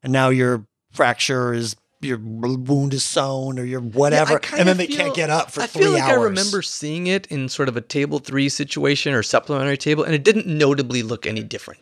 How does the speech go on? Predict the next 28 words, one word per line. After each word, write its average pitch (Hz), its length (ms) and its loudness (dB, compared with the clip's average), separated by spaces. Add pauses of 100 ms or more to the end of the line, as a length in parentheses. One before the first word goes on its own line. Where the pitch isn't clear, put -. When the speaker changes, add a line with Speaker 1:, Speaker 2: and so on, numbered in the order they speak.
(100)
Speaker 2:
than 113 160 0
the 113 160 0
other 117 220 2
group. 113 260 -4 (400)
But - 180 2 (260)
even 320 340 4
just 285 340 0
the 147 200 -2
concept - 880 -2
of 117 160 -8
using, 131 440 -4
'cause 147 180 -6
there 247 180 4
are, 214 420 4 (340)
I 175 160 2
know 233 220 4
there 185 160 4
are 151 60 2
providers 123 500 0
out 117 220 -2
there 120 140 -2
who 113 100 -4
are 101 140 -2
like, 101 300 -4
exactly 139 560 -2
what 143 100 -2
you 127 60 0
said, - 160 -2